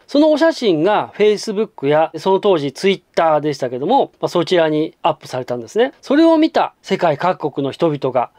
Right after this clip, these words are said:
まあ、称賛の声を上げてるということなんですよね。だからこのお写真、ぜひ見ていただきたいんですけども、本当に、まあ、シンプル。あの、花瓶一つしか置いていない。そしてテーブルが一つと。そして、あのー、もう一人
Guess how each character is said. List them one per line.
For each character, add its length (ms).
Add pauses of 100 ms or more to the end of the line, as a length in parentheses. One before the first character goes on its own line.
ま 120
あ、 60
称 240
賛 240
の 100
声 240
を 60
上 160
げ 100
て 100
る 80
と 120 (260)
い 60
う 80
こ 120
と 120
な 60
ん 60
で 80
す 100
よ 80
ね。 460
だ 60
か 60
ら 60
こ 100
の 120
お 60
写 160
真、 280 (140)
ぜ 160
ひ 140
見 120
て 120
い 80
た 100
だ 120
き 60
た 140
い 60
ん 40
で 80
す 120
け 80
ど 80
も、 260
本 300
当 260
に、 300
ま 80
あ、 20
シ 200
ン 100
プ 180
ル。 240
あ 60
の、 100
花 220
瓶 200
一 220
つ 120
し 80
か 120
置 120
い 40
て 140
い 60
な 160
い。 80 (100)
そ 100
し 60
て 80
テ 220
ー 20
ブ 100
ル 140
が 100
一 200
つ 100
と。 240
そ 160
し 40
て、 220
あ 80
の 540
ー、 40
も 100
う 20
一 180
人 220